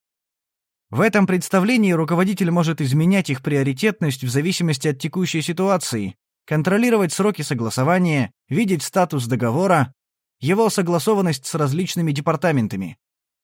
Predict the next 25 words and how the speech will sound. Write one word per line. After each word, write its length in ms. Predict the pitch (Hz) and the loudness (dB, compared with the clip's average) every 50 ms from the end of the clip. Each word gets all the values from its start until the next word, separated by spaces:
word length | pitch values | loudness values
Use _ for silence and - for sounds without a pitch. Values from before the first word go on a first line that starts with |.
| _ _ _ _ _ _ _ _ _ _ _ _ - | _ _ _ _ _ _ _ _ _ _ _ _ -6
Средства 580 | - 156 160 214 240 - - - 196 202 214 | -4 2 4 4 2 2 -2 -2 0 0 2
автоматического 840 | 220 185 - - 190 185 180 - 247 233 214 196 - - 190 185 156 | 0 0 -2 0 0 0 2 0 0 -2 -2 -2 0 0 0 0 0
форматирования 720 | 175 180 180 180 175 - 262 254 254 240 220 208 196 180 | 0 0 2 0 0 0 -2 0 0 2 2 2 0 0
позволили 460 | - 170 147 160 214 226 226 214 190 | 0 -2 0 0 0 2 2 2 2
настроить 520 | 180 175 160 - - 220 226 233 220 - - | 2 0 0 -2 0 0 0 0 0 -2 -2
простую 480 | - 175 160 - - - 247 233 214 | -2 -2 -2 -2 -4 -4 -2 0 0
сигнальную 560 | 185 - 190 151 160 196 208 196 190 190 180 | 0 -2 -2 0 0 0 0 0 0 0 0
систему, 580 | 165 - 190 - - - 233 226 185 135 107 - - _ _ _ | 0 -2 -4 -4 -2 0 0 2 2 2 0 -4 -8 _ _ _
выделяющую 720 | 127 139 135 139 151 160 175 160 160 139 131 - - 151 135 | -2 0 2 2 2 4 2 2 2 0 -2 -2 -4 -2 0
договоры 480 | 127 139 123 139 139 165 202 185 165 | 0 0 0 0 2 2 2 0 2
разными 380 | 143 147 151 147 135 135 131 127 | 2 2 2 2 2 2 2 2
цветами 480 | 120 - 123 127 - - 151 143 135 127 | 0 -2 -4 -4 -2 0 0 2 2 0
и 60 | 120 | 0
шрифтами 680 | 110 - 127 110 110 - - 202 214 220 214 202 156 - _ _ _ | -2 -4 -6 -6 -6 -6 -2 0 0 2 2 0 -2 -4 _ _ _
в 80 | - 104 | -8 0
зависимости 600 | 113 151 180 254 262 - 240 226 220 - - 214 | 0 2 2 2 2 2 4 2 2 2 2 0
от 120 | 196 180 | 2 2
близости 500 | 156 170 214 254 208 214 214 - - 208 | 2 2 2 2 2 2 0 0 -2 -4
планового 560 | 180 - 170 190 208 202 185 175 160 151 139 135 | -2 0 2 4 4 4 4 4 2 2 2 0
срока 380 | 131 - 185 208 202 - 185 | 0 0 0 0 0 0 -2
их 220 | 180 - 165 165 - | -2 -2 -4 -4 -2
согласования 760 | - 156 123 120 123 117 - 143 139 170 220 226 220 202 190 | -4 -4 -2 -2 -2 -2 0 0 2 2 2 2 2 2 0
к 60 | 170 | -2
сегодняшнему 720 | - - 147 135 160 165 151 151 147 135 - 156 147 139 135 | -2 -2 0 0 0 0 0 -2 -2 -2 -2 -2 0 0 0
дню. 340 | 104 104 101 90 73 - | 0 -2 -4 -4 -6 -10